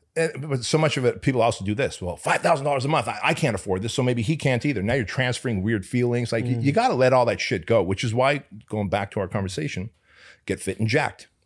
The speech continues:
Speaker 1: because it makes you more confident. Once you have confidence, you can sell a car, a house, a fitness program, fucking crypto, whatever it is you're into, right? Selling's not rocket science. It's not. That's why there's kids doing it from home, making an obscene amount of money.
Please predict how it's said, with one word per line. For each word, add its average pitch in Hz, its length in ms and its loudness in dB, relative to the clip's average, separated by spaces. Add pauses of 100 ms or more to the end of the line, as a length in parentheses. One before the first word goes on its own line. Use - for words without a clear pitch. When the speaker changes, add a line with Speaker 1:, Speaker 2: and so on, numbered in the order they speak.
(140)
Speaker 1:
because 95 480 -2
it 110 160 -4
makes 107 420 -2
you 104 80 -2
more 95 160 -2
confident. - 720 -4 (340)
Once 117 280 0
you 123 60 0
have 107 200 0
confidence, - 800 -6 (880)
you 104 260 4
can 127 180 0
sell 95 240 0
a 87 60 -4
car, 69 460 2
a - 40 -2
house, - 640 -4
a 85 80 -8
fitness 127 360 -4
program, 127 720 -2
fucking 90 320 -8
crypto, 127 420 0
whatever 123 320 4
it 117 80 0
is 104 140 0
you're 104 100 -2
into, 95 280 -4 (600)
right? 113 220 -4
Selling's 143 400 2
not 110 280 0
rocket 95 340 -2
science. - 460 -12 (120)
It's - 180 -10
not. 110 260 -2
That's 87 140 -10
why 104 80 -4
there's 90 160 -6
kids 90 300 -6
doing 113 180 -2
it 98 80 -6
from 87 220 -10
home, 101 260 -4
making 85 220 -8
an 82 40 -8
obscene 95 300 -6
amount 82 200 -6
of 78 40 -10
money. 82 200 -10